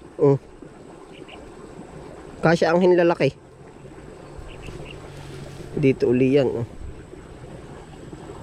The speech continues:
Kahit po nakaganyan lang, sa ganyan lang po naman dumadaan.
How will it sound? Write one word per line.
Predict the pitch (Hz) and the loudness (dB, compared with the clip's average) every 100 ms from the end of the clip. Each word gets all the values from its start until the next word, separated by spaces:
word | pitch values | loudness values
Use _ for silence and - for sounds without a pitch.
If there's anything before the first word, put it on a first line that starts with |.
| - - - - - - | -16 -16 -16 -14 -14 0
Kahit | - 165 - | 2 4 6
po | |
nakaganyan | 180 185 175 185 202 | 6 6 6 6 6
lang, | 175 | 6
sa | 160 | 4
ganyan | 151 160 | 4 4
lang | 156 | 4
po | 160 156 | 4 4
naman | 160 | 4
dumadaan. | 156 156 147 156 190 180 | 4 2 4 2 0 -4